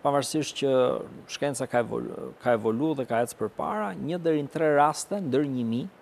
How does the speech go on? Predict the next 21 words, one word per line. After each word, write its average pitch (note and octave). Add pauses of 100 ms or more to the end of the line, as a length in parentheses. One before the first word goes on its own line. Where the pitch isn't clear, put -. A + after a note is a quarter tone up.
(360)
pra G#2
zero A2
prej G#2+
se -
një A2 (160)
deri A2
në G#2
zero A2 (640)
prej -
se -
tre C#3
përqind, F3 (800)
ë, C3
janë C3+
dhe C3
vdekjeprurse. - (1500)
Dhe A#2+ (480)
përgjithsisht G3
ke B2+
kjo F3+
kategori C#3